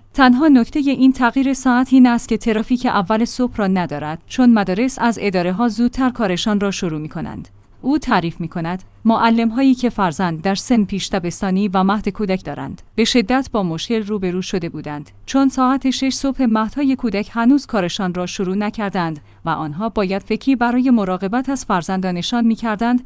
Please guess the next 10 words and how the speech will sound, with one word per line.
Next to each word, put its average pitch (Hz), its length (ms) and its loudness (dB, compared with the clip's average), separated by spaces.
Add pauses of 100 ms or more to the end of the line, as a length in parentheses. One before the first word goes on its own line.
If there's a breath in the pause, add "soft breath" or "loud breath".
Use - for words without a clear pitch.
(160)
تعدادی 254 400 4
از 240 160 0
آنها 170 340 -4
برای 247 280 2
یک 233 340 0
روز 262 260 -2
کودک 196 380 -4
را 185 180 -2
به 170 140 -8
آشنایان 147 640 -6